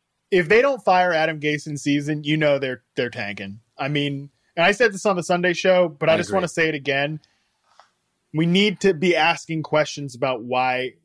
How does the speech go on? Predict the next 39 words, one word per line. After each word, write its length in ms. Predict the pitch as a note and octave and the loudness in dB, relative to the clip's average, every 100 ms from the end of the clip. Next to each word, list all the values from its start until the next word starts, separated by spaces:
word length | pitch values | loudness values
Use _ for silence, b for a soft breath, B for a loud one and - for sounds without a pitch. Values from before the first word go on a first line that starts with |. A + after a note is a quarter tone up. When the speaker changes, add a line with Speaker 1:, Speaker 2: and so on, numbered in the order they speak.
| _ _ - | _ _ -12
Speaker 1:
what 540 | D#3 C#3+ D3 D#3+ D#3+ D#3+ | -8 -4 0 2 2 0
about 300 | D#3+ D3+ C3 | 0 0 -2
Joe 160 | D3 | -4
Flacco? 500 | C#3 C3+ A#2+ A2+ G2+ | -4 -4 -4 -6 -6
Like, 160 | B2+ C3+ | -6 -4
what 240 | D3+ F#3 - | 0 0 2
kind 220 | A3 G#3 | 0 0
of 100 | F3 | 0
trouble 680 | - F3 E3 E3 D#3+ D#3 - _ _ | 0 2 4 4 2 0 -6 _ _
financially 760 | - D3+ D3 C#3+ D3 E3 E3 F3+ | -2 -2 0 -2 -4 -2 0 0
is 140 | D3+ | -4
Joe 200 | A#2 C#3+ | -4 -2
Flacco 520 | C#3 D3 C#3 C#3 D#3 D#3+ | -2 -2 -2 0 -2 -2
in? 80 | |
I 80 | D3+ | -2
know 120 | D#3 | 0
he's 120 | E3+ D#3+ | 0 2
got 220 | D#3+ D3+ | 0 0
kids 200 | D#3+ C#3+ | -4 -4
to 80 | C#3+ | -6
put 200 | D3 D3+ | -4 -4
through 120 | C#3+ | -4
college, 460 | - B2+ A#2+ A2+ - B B B | -2 -4 -4 -8 -16 B B B
but 180 | - D3 D3+ | -2 -2 -2
what 480 | C#3 E3+ A3 - - | 2 4 4 0 -4
kind 300 | F#3+ F#3 F3+ | 0 0 -2
of 80 | |
trouble 500 | D#3+ - F3 D#3 D3 D3 | -2 2 2 2 -2 0
is 280 | D#3 D#3+ | 0 0
Joe 280 | A#2+ C#3+ D3+ | -2 -2 0
Flacco 600 | D3 D#3 C#3+ D3 D3 C3+ | 0 0 -2 0 -2 -2
in 100 | B2+ | -4
that 100 | B2+ | -8
he 320 | - - E3 | -8 -2 0
is 160 | D3+ - | 0 -2
playing 420 | - D#3+ D3+ A#2+ | -2 -2 -2 -6
for 140 | A#2 C3 | -10 -8
this 200 | B2 - | -8 -8
team? 300 | - C3+ | -6 -6